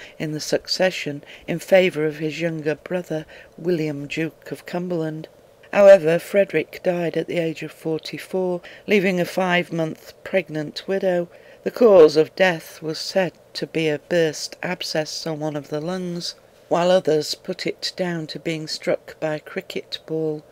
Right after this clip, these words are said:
one of the prince's favourite games of sport. There were also those who considered Frederick's death to be very convenient, leading to whispers that the prince had been done away with.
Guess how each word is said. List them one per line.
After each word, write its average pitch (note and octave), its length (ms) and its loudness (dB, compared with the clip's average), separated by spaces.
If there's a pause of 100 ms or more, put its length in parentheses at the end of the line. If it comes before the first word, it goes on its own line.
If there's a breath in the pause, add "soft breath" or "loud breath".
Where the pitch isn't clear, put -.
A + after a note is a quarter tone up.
(140)
one F3 180 2
of D3+ 120 2
the D#3 60 -6
prince's D#3+ 640 -8
favourite D3 720 -6
games D#3 460 -4
of C#3+ 80 -6
sport. - 680 -4 (340)
There G3 100 4
were F#3+ 80 8
also F3+ 380 6
those D3 320 0
who D3+ 100 -2
considered D#3+ 720 -6
Frederick's - 720 -6
death E3 460 -6
to - 80 -18
be E3 140 -4
very F3+ 320 -2
convenient, D#3+ 760 -8 (300 loud breath)
leading E3 380 2
to E3 140 -4
whispers D3+ 680 -4
that - 100 4
the C#3 80 -16
prince - 580 -8
had - 220 -6
been C#3+ 220 -8
done C#3+ 160 -6
away D3 280 -6
with. D#3 280 -8